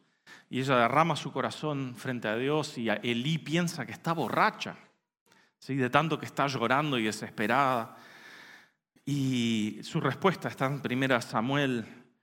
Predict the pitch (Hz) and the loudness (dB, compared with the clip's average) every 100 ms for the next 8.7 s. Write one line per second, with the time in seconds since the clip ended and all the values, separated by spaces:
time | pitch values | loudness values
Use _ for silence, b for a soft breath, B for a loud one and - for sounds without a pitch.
0 | _ _ _ 147 135 - 151 151 - - | _ _ _ -2 0 0 0 0 -2 -8
1 | 113 - _ b b b 135 - 127 120 | -10 -12 _ b b b -6 -2 -2 2
2 | 147 135 123 113 107 117 123 135 131 123 | 2 2 2 2 2 2 4 4 4 2
3 | 117 - 120 117 110 117 135 139 - - | -2 -6 -4 0 2 4 2 0 -6 -12
4 | - _ _ _ _ _ _ _ 117 123 | -18 _ _ _ _ _ _ _ -4 -2
5 | 135 147 131 113 113 123 131 127 120 113 | -2 -2 -2 2 2 4 4 4 2 -2
6 | - - - - _ _ 127 117 104 - | -6 -20 -20 -20 _ _ 0 0 0 -2
7 | 135 131 120 107 107 117 107 107 151 139 | -2 0 2 2 2 0 -2 0 0 0
8 | 113 101 101 98 104 92 | -4 -4 -4 -2 -2 -4